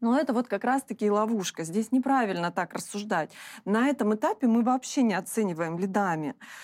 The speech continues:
Здесь вот очень хорошо, если настроена нормально прозрачная воронка продаж, сквозная аналитика, посмотреть ассоциированные конверсии, например. Посмотреть, сколько раз этот материал,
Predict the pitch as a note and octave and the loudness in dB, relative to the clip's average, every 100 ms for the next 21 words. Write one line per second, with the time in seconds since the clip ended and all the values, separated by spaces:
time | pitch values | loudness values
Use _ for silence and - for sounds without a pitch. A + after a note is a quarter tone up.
0 | - - F3 A3 D#4 C4 C#4+ C4+ B3 B3+ | -16 -8 0 0 0 0 0 0 -2 0
1 | C4 - A#4+ D#4 C4 A#3+ A#3 B3 C4 C4+ | 0 0 2 2 2 2 2 0 0 2
2 | A3+ G3+ F#3+ F#3+ G3+ A3 G#3+ F3+ F3 G3 | 2 2 0 2 2 2 2 0 -2 0
3 | G#3 G3+ - F3+ G3 G3+ F#3 E3+ D#3+ - | 0 -2 -4 0 0 0 -4 -6 -8 -10
4 | - - - - _ _ _ - A#3+ G3+ | -20 -20 -20 -20 _ _ _ 0 0 2
5 | C#4+ D4 - G#3 F#3+ G3+ G3+ G#3+ D4 D#4+ | 2 2 0 -2 0 0 2 2 0 0
6 | A#3+ A3 G3+ - G3+ G#3+ D4 C#4 - F#3+ | -2 -2 -2 -4 -2 0 0 0 -4 -2
7 | A3+ B3+ B3+ A3+ G#3 A3 G#3 D#3+ D3+ - | 2 2 4 2 2 2 0 0 -2 -4
8 | D3+ C#3 F3+ F3 D3+ - G#3 - G#3+ G#3+ | -4 -2 -2 0 0 -2 -2 0 0 2
9 | G4 - - C4 A#3+ F3+ G#3 A#3+ A#3 A3+ | 0 -2 -2 0 2 0 2 0 -2 -4
10 | C4+ F#3 F3+ G3 G3 A#3+ F#4 | -2 -2 -2 -2 2 2 0